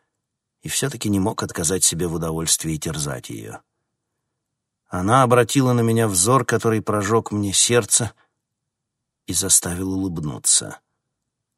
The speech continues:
«Я не спрашиваю о причине такой перемены, Гилберт», сказала она с горьким спокойствием.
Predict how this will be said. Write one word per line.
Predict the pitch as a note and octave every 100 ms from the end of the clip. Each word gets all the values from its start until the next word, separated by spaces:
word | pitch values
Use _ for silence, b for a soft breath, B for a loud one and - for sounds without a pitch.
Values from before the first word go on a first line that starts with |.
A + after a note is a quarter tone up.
| _ _ _ _ _ _ _ _ _ -
«Я | G#2 A#2+
не | A#2+
спрашиваю | - A2+ F2 D2+ - D2+ D2+ D#2
о | D2+
причине | E2 D#2 - E2+ D#2+
такой | - - D#2+
перемены, | D2+ D#3+ D#2+ D#3 C#3+ C#3+
Гилберт», | C#3 - C3 C#3+ - - b b _
сказала | - - E2+ D#2+ E2+ E2
она | E2 E2
с | D2
горьким | D#2+ C#2+ E2 D2+
спокойствием. | - D2+ C#2+ C#2 - C2+ C#2 B1+